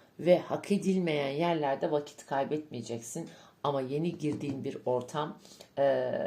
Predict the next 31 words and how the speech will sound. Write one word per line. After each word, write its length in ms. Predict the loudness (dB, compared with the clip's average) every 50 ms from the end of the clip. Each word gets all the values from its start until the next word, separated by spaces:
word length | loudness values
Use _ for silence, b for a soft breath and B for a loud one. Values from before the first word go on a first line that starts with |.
| -2 -4 -4
yeni 280 | -2 0 0 0 0
girdiğin 460 | 0 -2 -2 -2 -4 -6 -6 -6 -4 -4
bir 220 | -4 -6 -6 -4
iş 300 | -4 -4 -4 -4 -6 B B B B B B
seni 220 | -6 -4 -4 -2 -2
mutlu 320 | -4 -6 -4 0 2 2
edecek, 440 | 2 2 2 -2 -2 -2 -2 -2 -2
mutluluğu 520 | -4 -6 -6 -6 -6 -4 0 2 4 6
yakalayacaksın 880 | 6 6 4 2 -2 -4 -2 -4 -2 -2 -2 -4 -4 -6 -10 -10 -10 -8 -4
olarak 440 | -2 0 0 2 0 0 -2 -6 -10
gözüküyor. 460 | -10 -10 -10 -12 -12 -8 -6 -6 -6 B B B B B B B B B 0 2
Ve 280 | 4 4 4 2 -2 -6
son 260 | -4 0 2 2 2
kartım 440 | 2 2 0 0 0 0 -2 -2 0
bana 240 | 2 2 2 0 0
diyor 200 | 0 -2 -2 -4
ki 200 | -6 -8 -8 -8 -6
kapana 420 | -4 -4 -2 -2 -2 -2 -2 -2
kısıldığını 580 | -4 -4 -2 -2 0 0 2 0 0 0 -2 -6
düşünüyorsun 520 | -6 -8 -6 -4 -4 -4 -4 -4 -4 -2
ama 200 | -2 -2 -2 -4
bu 140 | -4 -4 0
bir 160 | 0 0 2
yanılgı. 520 | 2 2 2 2 0 0 -2 -4 -4 -6 -8 -8 -10 -18 -20 _ _ -12 -4 0
Yanılıyorsun. 680 | 0 2 2 2 2 2 2 2 0 -2 -8 -12 -12 B B B B B B
Çünkü 300 | -6 -4 -4 -2 -2 -2
kapana 360 | 0 0 0 2 2 2 0 0
kısılmış 560 | -2 -2 -2 0 0 0 0 0 0 2 2
değilsin 480 | 4 4 2 0 -4 -6 -6 -4 -4
bak. 240 | -4 -4 -4 -6 B B B B B B B -2
Ee, 420 | 0 2 2 2 0 -2 -2 -4